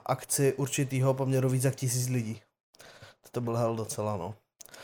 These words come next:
Což to bylo znovu ještě na tom přelomu, kdy se jako ještě nějak dělaly zákazy a pičoviny a tohle, no.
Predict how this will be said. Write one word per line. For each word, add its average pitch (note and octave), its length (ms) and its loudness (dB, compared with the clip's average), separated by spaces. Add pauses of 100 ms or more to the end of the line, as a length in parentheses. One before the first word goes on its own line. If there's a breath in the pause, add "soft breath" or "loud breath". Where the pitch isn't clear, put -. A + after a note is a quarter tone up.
(160 loud breath)
Což - 100 -2
to E3 80 6
bylo E3 160 10
znovu F3 160 10
ještě E3+ 180 8
na E3+ 60 8
tom E3 120 4
přelomu, D#3+ 380 8
kdy D#3 120 2
se E3 140 6
jako D#3 200 8
ještě D3+ 240 4
nějak D3+ 220 4
dělaly D3 280 8
zákazy C3+ 420 4
a C3 40 4
pičoviny B2+ 480 -2
a B2 80 2
tohle, A#2 320 -2
no. G2+ 160 -4